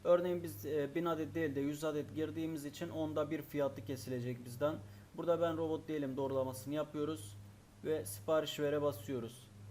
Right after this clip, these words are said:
Gördüğünüz gibi başarılı siparişiniz işleme alındı. Burada da TikTok takipçi sipariş alındı durum gördüğünüz gibi. Şimdi anlık olarak başlayacak gönderim. Evet şu an dört yüz on üç takipçimiz var arkadaşlar. Şöyle bir F beş atıyorum.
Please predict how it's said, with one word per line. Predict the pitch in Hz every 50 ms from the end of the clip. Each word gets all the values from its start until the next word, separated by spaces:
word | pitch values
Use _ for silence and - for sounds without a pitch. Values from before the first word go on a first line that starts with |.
| - - - - - - - - - - - - - - - -
Gördüğünüz | - 156 160 151 160 160 160 143
gibi | 135 151 143 143
başarılı | 151 151 143 - 151 139 135 127
siparişiniz | 123 - - - - 147 147 143 - - 151 147 139
işleme | 143 135 - - 151 139 139 135
alındı. | 139 143 147 139 135 131 143 147 - - - - - - - -
Burada | - 170 165 165 151
da | 151 147 -
TikTok | - 156 - - 151 131 - -
takipçi | 151 151 151 143 - 151 - - - 165 160
sipariş | - - 156 - - 151 156 151 147 - 147
alındı | 147 143 143 139 139 139 131 -
durum | 131 120 120 120
gördüğünüz | 127 135 139 131 139 135 131 127 120 117
gibi. | 127 127 139 156 151 - - - - -
Şimdi | - - 175 175 175 170
anlık | 165 165 165 156 - 147
olarak | 151 151 156 160 156 151 151
başlayacak | 151 147 143 - 147 143 147 143 131 120
gönderim. | 131 135 131 127 123 131 135 147 180 - - - - - - - - - -
Evet | 180 175 170
şu | 175 - 190
an | 185 190 190
dört | 190 190 190 190
yüz | 185 170 180
on | 185 185
üç | 170 - -
takipçimiz | - 165 160 156 - - - - - 165 160 147
var | 151 143 139
arkadaşlar. | 139 135 131 135 143 139 135 - 170 160
Şöyle | - - 160 160 156 156 156 151
bir | 156 156 151
F | 147 -
beş | 160 160 151 -
atıyorum. | 151 147 - - 147 147 147 165 180